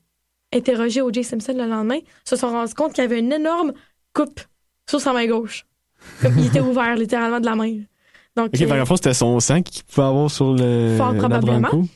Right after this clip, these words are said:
Speaker 1: Chose qu'on conclut, en fait, ben, c'était le cas finalement, là, euh, des analystes, euh, qui ont, euh, qui ont analysé l'A D N finalement, qui ont conclu que sur la scène de crime en soi,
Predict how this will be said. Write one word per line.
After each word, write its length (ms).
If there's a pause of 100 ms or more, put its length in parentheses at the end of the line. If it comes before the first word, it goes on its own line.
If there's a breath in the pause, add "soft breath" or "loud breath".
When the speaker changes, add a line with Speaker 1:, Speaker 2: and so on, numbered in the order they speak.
Speaker 1:
Chose 240
qu'on 140
conclut, 300
en 60
fait, 220
ben, 140
c'était 280
le 80
cas 140
finalement, 440
là, 160 (420 loud breath)
euh, 140
des 180
analystes, 580
euh, 180
qui 160
ont, 180
euh, 360 (300)
qui 80
ont 40
analysé 320
l'A 140
D 100
N 160
finalement, 380 (360 soft breath)
qui 100
ont 60
conclu 340
que 140 (600 loud breath)
sur 680
la 160
scène 240
de 80
crime 340
en 120
soi, 320